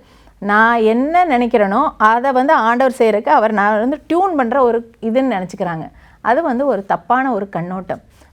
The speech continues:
ஜெபம் என்பது நாம் போடுற திட்டத்துக்கு தேவனை வந்து எஸ்ன்னு சொல்லி போட்டு, அக்ரிமெண்ட் போட்டு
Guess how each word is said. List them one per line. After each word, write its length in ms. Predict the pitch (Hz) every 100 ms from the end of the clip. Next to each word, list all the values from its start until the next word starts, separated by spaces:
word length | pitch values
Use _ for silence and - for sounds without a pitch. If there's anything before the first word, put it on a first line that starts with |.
| - 226
ஜெபம் 260 | 254 339
என்பது 440 | 320 233 208 208 220
நாம் 520 | 196 202 233 285 285
போடுற 320 | 240 254 277
திட்டத்துக்கு 520 | 269 220 202 214 285
தேவனை 360 | 214 226 254 247
வந்து 180 | 226 262
எஸ்ன்னு 360 | 208 202 262
சொல்லி 260 | 262 214 226
போட்டு, 300 | 220 202 226
அக்ரிமெண்ட் 460 | 202 240 233 208
போட்டு 280 | 202 202 262